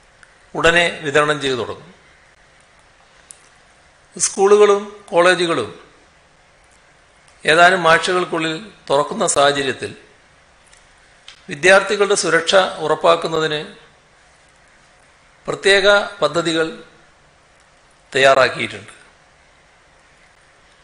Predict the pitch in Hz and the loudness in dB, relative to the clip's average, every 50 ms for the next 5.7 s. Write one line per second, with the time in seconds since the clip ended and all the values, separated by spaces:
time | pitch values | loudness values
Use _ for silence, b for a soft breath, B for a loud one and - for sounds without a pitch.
0 | _ _ _ _ _ _ _ _ _ _ _ _ _ _ _ - 185 139 156 170 | _ _ _ _ _ _ _ _ _ _ _ _ _ _ _ -18 -6 0 2 2
1 | 175 170 185 185 175 - 196 175 170 170 165 165 175 175 170 156 156 160 170 170 | 4 4 2 0 0 0 -2 -2 -2 -2 -4 -4 -4 -2 0 2 2 2 0 -2
2 | 165 170 165 160 156 147 147 - 160 190 208 220 - - - - - - - - | -4 -4 -4 -4 -4 -6 -8 -10 -12 -12 -14 -18 -20 -20 -20 -20 -20 -20 -20 -20
3 | _ _ _ _ _ _ _ _ _ _ _ _ _ _ _ _ _ _ _ _ | _ _ _ _ _ _ _ _ _ _ _ _ _ _ _ _ _ _ _ _
4 | - - 143 151 160 160 160 165 165 151 143 - 160 151 160 160 160 156 147 - | -2 2 2 2 2 2 -2 -2 -4 -4 -4 -6 -4 -4 -2 0 0 0 0 0
5 | 147 127 120 - - 160 147 139 123 127 139 143 - - | -2 -2 -2 -4 -6 -4 -4 -4 -6 -8 -10 -12 -16 -20